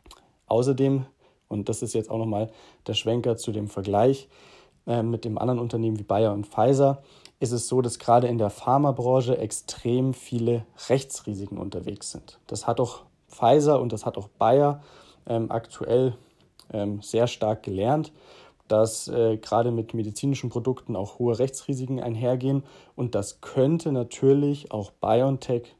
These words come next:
zukünftig irgendwann belasten. Aktuell ist das ja nicht der Fall, aber man muss ja bei Analysen ja doch eher etwas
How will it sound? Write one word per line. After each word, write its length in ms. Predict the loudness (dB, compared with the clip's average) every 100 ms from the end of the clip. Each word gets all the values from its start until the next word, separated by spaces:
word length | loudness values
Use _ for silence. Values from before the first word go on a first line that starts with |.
| -18
zukünftig 840 | -6 -6 -2 -2 -2 -2 -6 -4
irgendwann 400 | -4 -2 -2 -2
belasten. 800 | -4 -4 -4 -4 -6 -2 -2 -4 _ _ _ _
Aktuell 680 | -10 -10 -12 -2 2 2 -2 _ _ _ _ -10
ist 160 | -6
das 120 | -6
ja 80 | -4
nicht 260 | -4 -4 -2
der 100 | -2
Fall, 380 | 0 2 2 0 -14 -20 _
aber 180 | -4 -2
man 80 | -2
muss 180 | -2
ja 80 | -2
bei 320 | 0 0 0 -6 _
Analysen 500 | -6 -4 -4 -4 -4
ja 80 | -4
doch 240 | -4 -2
eher 160 | -2 -2
etwas 400 | -4 -8 -8